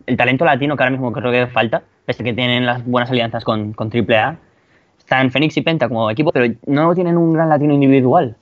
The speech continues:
como podría ser Andrade o Rey Mysterio en W W E, Rush en, en Ring of Honor,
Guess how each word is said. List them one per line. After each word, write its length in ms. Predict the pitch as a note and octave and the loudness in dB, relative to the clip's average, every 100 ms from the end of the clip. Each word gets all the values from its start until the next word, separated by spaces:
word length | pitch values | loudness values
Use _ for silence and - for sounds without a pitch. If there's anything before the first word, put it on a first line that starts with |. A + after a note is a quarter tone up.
| _ - - | _ -18 -4
como 360 | C#3+ B2+ B2 A2+ | 0 4 4 2
podría 220 | B2 A#2 | 0 2
ser 100 | B2 | 0
Andrade 320 | A2 A#2 A#2 | 2 2 2
o 40 | |
Rey 100 | A2+ | 0
Mysterio 220 | A2+ A2+ A2+ | -2 -4 -2
en 40 | |
W 120 | A2 A2 | -2 0
W 300 | G#2+ A#2+ E3 | 0 0 0
E, 80 | - _ _ - | -4 _ _ -2
Rush 400 | A2+ A2+ A2 - | 2 2 0 -8
en, 840 | A#2 G#2+ G#2+ G#2+ G#2 G#2 G2 G2 G#2 _ _ _ _ - - - | -4 -4 -2 -4 -4 -4 -6 -8 -14 _ _ _ _ -8 -8 -4
en 140 | C3+ B2+ | 0 2
Ring 120 | B2 | 2
of 120 | A#2 | 4
Honor, 320 | F#3 F3 E3+ | 4 4 2